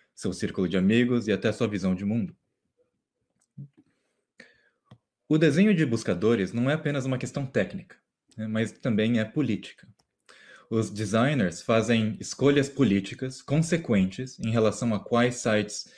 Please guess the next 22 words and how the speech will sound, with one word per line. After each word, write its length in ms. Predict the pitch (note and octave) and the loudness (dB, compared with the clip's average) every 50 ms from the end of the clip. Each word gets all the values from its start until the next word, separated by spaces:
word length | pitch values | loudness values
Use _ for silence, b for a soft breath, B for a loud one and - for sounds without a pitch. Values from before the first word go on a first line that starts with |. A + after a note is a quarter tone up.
| B B - | B B -6
incluir 540 | G#2+ G2 - G#2+ G#2 G2+ A2+ B2 C#3 D3+ | -6 -6 -2 0 2 4 4 4 4 4
e 80 | C3+ G#2 | 2 0
quais 400 | - - - A#2 A2+ G#2+ F#2 G#2+ | -2 -2 -2 0 2 2 2 2
excluir, 640 | A#2 C3 B2+ - - D#3 D3+ D3+ D#3+ F3 F3 - _ b b b b b b b b b b _ _ _ _ _ | 0 0 0 -4 -6 -4 -2 -2 -4 -4 -6 -8 _ b b b b b b b b b b _ _ _ _ _
como 280 | - C#3 C3 C#3 C3 A#2+ | 0 2 4 4 4 2
classificar 640 | - B2+ A2 C3+ - - A#2+ G2 - A#2 A#2 B2+ C3+ | 2 0 0 0 -2 -4 -4 -2 0 2 2 2 2
os 120 | C#3 C#3 | 0 -2
sites 340 | - - A2+ A2 G#2+ - - | -2 -2 -2 -2 -2 -4 -6
incluídos 720 | A2 G#2 - A2 G#2 G2+ A2 A#2 B2+ D3 D#3 D#3+ - - - _ _ | -6 -6 -4 -2 0 2 2 0 0 -2 -8 -10 -14 -20 -20 _ _
e 160 | A#2+ A#2 A2 | -8 -8 -8
como 360 | A2 - - C#3+ C#3+ D3+ D#3 C#3+ | -8 -8 -6 -4 -2 0 0 0
determinar 640 | C3+ C3+ C3+ D3 C3 B2+ A#2+ A2 A2+ A#2 A#2+ A#2+ | 0 0 0 0 0 0 0 0 2 2 2 2
a 200 | A#2+ A#2 A2+ B B B B _ | 2 0 0 B B B B _
suposta 520 | - - - - A#2+ A2+ G#2+ - - A#2 | -14 -14 -6 0 0 0 0 -2 -6 -8
relevância 800 | F2+ A2 A#2+ A#2 A#2 G#2 F#2 A2+ B2+ C3+ A#2 - - - - _ _ _ | -2 0 2 4 4 2 2 0 0 0 -2 -6 -12 -18 -20 _ _ _
de 140 | A2 G2+ | -4 -2
um 100 | G#2 F#2+ | -2 -2
site 440 | F#2 - - F2+ E2+ F#2 F#2+ - - | -2 -4 -4 -4 -2 -2 -4 -6 -10
para 120 | _ - A2 | _ -4 -2
uma 140 | G#2+ G2+ | 0 2
determinada 560 | G2 G2 F#2+ - G#2 G#2+ G2+ F2+ F2 F2 F#2 - | 0 0 0 0 0 0 0 0 0 -2 -2 -4
consulta. 480 | - B2 A#2 - - F2+ D#2+ - _ | -6 -10 -10 -8 -12 -12 -12 -14 _